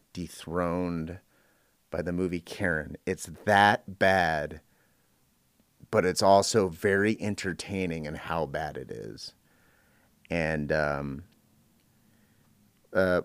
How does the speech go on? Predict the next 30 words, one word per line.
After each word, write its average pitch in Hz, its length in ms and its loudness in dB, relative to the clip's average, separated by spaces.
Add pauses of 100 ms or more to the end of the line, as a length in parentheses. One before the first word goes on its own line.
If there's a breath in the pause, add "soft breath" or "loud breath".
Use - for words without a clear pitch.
(140)
b-, 80 100 -4 (380)
very 139 260 6
briefly, 123 600 4
Karen 139 520 6
is 120 220 0
about 95 680 6 (160)
a, 85 440 2 (840)
a 85 260 2
black 98 400 6
couple 87 580 0 (160)
that 95 180 4
moves 104 360 2
into 104 400 0
a 92 360 4
upper 110 280 0
middle 101 260 4
class, - 880 2 (600)
affluent 113 720 2
neighborhood. 92 800 0 (720 soft breath)
And, 90 580 0 (100)
um, 90 380 2
their 90 140 2
next 113 220 0
door 113 100 4
neighbor 87 500 2
is 92 140 -4
this 92 200 -4
woman 92 260 0
named 85 200 -2
Karen, 87 680 -2